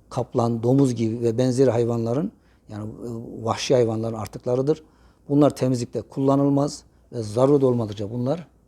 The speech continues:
içilmez. <coughs> Bir de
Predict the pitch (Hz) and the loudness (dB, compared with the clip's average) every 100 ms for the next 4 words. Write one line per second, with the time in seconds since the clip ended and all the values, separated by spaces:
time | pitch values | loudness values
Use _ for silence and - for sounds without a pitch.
0 | _ _ 117 - 123 110 104 101 98 95 | _ _ -18 -12 -6 -4 -4 -6 -8 -12
1 | - _ _ _ _ _ _ _ _ - | -20 _ _ _ _ _ _ _ _ -20
2 | - _ - _ _ _ - - - - | -20 _ -20 _ _ _ -20 -20 -20 -20
3 | - - - 698 - - - 160 135 160 | -20 4 6 6 6 4 2 0 2 2
4 | 190 | 2